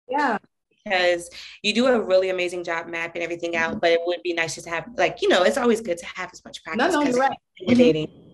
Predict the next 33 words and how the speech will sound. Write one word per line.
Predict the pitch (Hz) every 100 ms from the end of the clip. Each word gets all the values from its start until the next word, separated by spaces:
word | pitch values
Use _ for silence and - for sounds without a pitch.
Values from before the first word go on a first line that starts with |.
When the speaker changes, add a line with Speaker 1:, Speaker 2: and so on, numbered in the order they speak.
| - -
Speaker 2:
<laughs> |
Yeah. | 190 165 170 - - - - -
Um, | 190 180 175 170 - _
but | 170 -
mainly | 185 196 202 190
I | -
would | 160 170
say | - 156 - 78 233 _ _ _ _ _
that | -
would | 80 82
Speaker 1:
Yeah. | 80
Speaker 2:
be | 82 - _ _ -
Speaker 1:
That's | 277 285
a |
great | 240 214 208
recommendation. | 202 202 190 190 185 196
And | 180
I | 381
think | 453 440
I, | 392 -
I | - 339 403
agree, | - 262 220 -
because | 214 240 214 202 208 202 - -
even | 226 240 262
in | 233
the | 214 202 208
current | 240 233 220 196
cohort | - 196 185 180
and | 180
the | 180
winter | 202 226 220
cohort, | 180 185 175 175 170
like, | 170 170